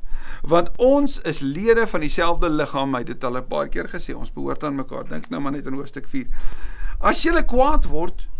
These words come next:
moenie sondig nie. En moenie 'n dag kwaad afsluit nie."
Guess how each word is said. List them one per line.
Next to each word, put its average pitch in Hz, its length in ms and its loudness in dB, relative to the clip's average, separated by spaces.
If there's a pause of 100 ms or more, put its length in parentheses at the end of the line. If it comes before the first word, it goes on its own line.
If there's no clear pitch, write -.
(300)
moenie 269 260 4
sondig 254 480 0
nie. 131 260 -6 (600)
En 208 240 0
moenie 247 480 0
'n 170 160 -6
dag 196 520 -2
kwaad 185 560 0
afsluit 180 480 -2
nie." 135 180 -6